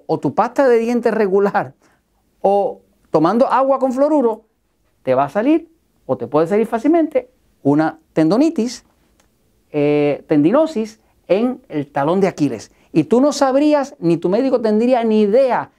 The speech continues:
de qué lo está causando. Pero yo estoy aquí para explicarte estas cosas porque solamente lo que tú no sepas es lo que te puede afectar. Por eso es que el conocimiento es poder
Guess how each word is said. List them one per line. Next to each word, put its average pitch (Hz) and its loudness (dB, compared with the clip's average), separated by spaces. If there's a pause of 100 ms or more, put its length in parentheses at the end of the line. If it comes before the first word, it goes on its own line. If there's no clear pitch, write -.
(120)
de 143 -4
qué 165 -2
lo 156 2
está 156 -6
causando. 127 -8 (360)
Pero 139 0
yo 180 4
estoy 311 0
aquí 294 0 (220)
para 143 -2
explicarte 139 0
estas - -10
cosas 226 -4
porque - -6
solamente 294 0
lo 202 0
que 185 -4
tú 214 -4
no 233 -2
sepas 233 -2 (320)
es 170 2
lo 175 2
que 160 -2
te - -4
puede 139 0
afectar. 131 -8 (400)
Por 120 -2
eso 202 0
es 220 -6
que 175 -2
el 147 -2
conocimiento 139 -2
es 190 -6
poder 190 -2